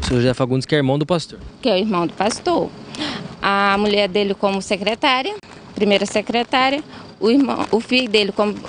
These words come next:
Speaker 2: tesoureiro e por diante. Eu fiquei como fiscal. Fiscal que nós não fiscalizava nada. Ele não deixava nós fiscalizar. Nós pedíamos prestação de conta, ele não deixou.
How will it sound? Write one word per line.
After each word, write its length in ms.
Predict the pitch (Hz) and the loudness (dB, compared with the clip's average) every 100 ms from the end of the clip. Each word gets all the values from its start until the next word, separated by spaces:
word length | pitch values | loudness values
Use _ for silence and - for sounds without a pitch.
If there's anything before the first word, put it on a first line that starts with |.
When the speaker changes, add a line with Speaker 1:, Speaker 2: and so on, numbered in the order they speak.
| - - | -6 0
Speaker 2:
tesoureiro 680 | 247 262 269 247 247 370 370 - - - | 2 2 2 4 2 0 -6 -14 -18 -8
e 240 | - 240 254 - | 2 2 2 2
por 200 | 262 359 | 2 2
diante. 320 | 190 160 156 - | 2 0 0 2
Eu 200 | 247 294 | 4 4
fiquei 240 | 370 359 | 2 0
como 200 | - 330 | 2 0
fiscal. 600 | - 453 - - 175 - - - - - - - - - - - - - - - - - - | 2 0 2 0 0 0 -8 -16 -16 -16 -18 -12 -8 -8 -8 -10 -10 -6 -6 -6 -6 -8 -2
Fiscal 520 | 285 320 - - 269 | 2 2 2 0 0
que 140 | - 415 | 2 2
nós 200 | 302 415 | 2 2
não 120 | 320 | 0
fiscalizava 760 | - 285 - 285 349 285 277 415 480 | 0 -4 0 -2 0 0 0 0 0
nada. 400 | 427 214 175 175 - - - - - | 2 0 -2 -8 -12 -16 -16 -16 -4
Ele 240 | 233 247 262 | 0 2 2
não 160 | 269 | 0
deixava 380 | 262 302 262 233 | 0 0 0 0
nós 180 | 247 262 | -2 -2
fiscalizar. 800 | 233 269 262 269 320 - 226 - - - - - - - | -6 -6 -2 0 -2 -4 -4 -4 -12 -18 -18 -20 -20 -4
Nós 180 | 208 233 | 0 0
pedíamos 320 | - 254 240 | 0 0 0
prestação 440 | 262 254 240 - 220 | 2 0 0 0 0
de 100 | 214 | 0
conta, 280 | 202 196 208 | -2 0 0
ele 120 | 196 | 2
não 180 | 202 233 | 0 0
deixou. 520 | 254 - 196 180 | -2 -2 -4 -2